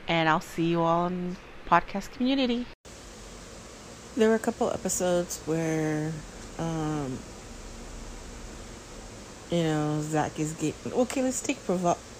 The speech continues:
Provelia Island in Italy. He's getting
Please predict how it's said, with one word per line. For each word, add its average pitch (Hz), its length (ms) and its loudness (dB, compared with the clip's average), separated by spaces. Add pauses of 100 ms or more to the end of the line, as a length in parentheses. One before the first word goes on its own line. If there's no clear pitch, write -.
Provelia 170 920 4 (1040)
Island 147 540 2 (120)
in 135 280 -2
Italy. 117 380 0 (1500)
He's 196 300 0
getting 165 520 4